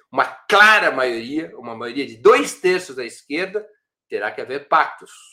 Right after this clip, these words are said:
com os partidos da burguesia. Teoricamente, se pode mudar o sistema previdenciário. O velho sistema previdenciário do período Pinochet faliu. O chamado, chamado sistema de capitalização, ele faliu.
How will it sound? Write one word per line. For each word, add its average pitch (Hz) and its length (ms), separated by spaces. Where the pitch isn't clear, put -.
com 113 100
os 110 100
partidos 107 420
da 120 80
burguesia. 131 580
Teoricamente, 165 840
se - 140
pode 143 260
mudar 170 300
o 190 40
sistema 156 300
previdenciário. 143 880
O 104 60
velho 139 240
sistema 123 340
previdenciário 110 720
do 123 80
período 113 260
Pinochet 180 380
faliu. 202 520
O 104 60
chamado, 120 440
chamado 120 300
sistema 131 420
de 120 60
capitalização, 175 880
ele 294 160
faliu. 202 520